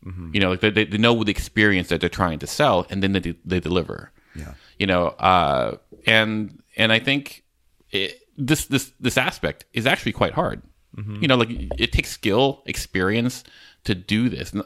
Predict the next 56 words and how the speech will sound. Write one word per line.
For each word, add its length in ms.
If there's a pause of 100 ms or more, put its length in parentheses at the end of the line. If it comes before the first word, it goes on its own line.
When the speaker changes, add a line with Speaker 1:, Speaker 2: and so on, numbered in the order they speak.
Speaker 2:
and, 140
like, 140 (720)
titans 400
of 100
the 160
industry 560 (540)
don't 200
always 260
succeed. 580 (260)
Speaker 1:
Right. 200 (380)
Speaker 2:
So, 260
so, 160
you 100
know, 140
so 280 (200)
you 200
have 100
to 80
balance 480
a 40
lot 200
of 100
things. 260
I, 80
I, 200 (100)
that's 160
not 140
to 80
say 200
to 80
slow 300
stuff 280
down. 340
It's 120
just 180
say, 200
like, 140
you 60
know, 60
this 180
is 60
something 260
to 60
consider. 520 (280)
Speaker 1:
I, 140 (100)
I, 140 (140)
I 40
think 160
at 80
the 100
end 120
of 80
the 80
day, 440
for 140
me, 440